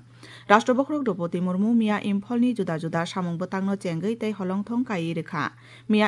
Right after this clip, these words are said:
ইম্ফল সগৈयै ইন্ডিয়া রিজার্ভ ব্যাটালিয়ননি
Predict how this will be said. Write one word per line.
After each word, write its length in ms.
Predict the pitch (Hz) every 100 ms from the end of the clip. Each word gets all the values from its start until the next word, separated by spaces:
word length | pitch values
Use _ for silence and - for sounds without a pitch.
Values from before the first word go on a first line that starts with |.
| 220
ইম্ফল 280 | 214 214 247 277 -
সগৈयै 400 | 247 254 262 269 226
ইন্ডিয়া 280 | 226 240 262 285 - - - 208
রিজার্ভ 320 | 262 247 277 233
ব্যাটালিয়ননি 640 | 175 196 196 180 160 175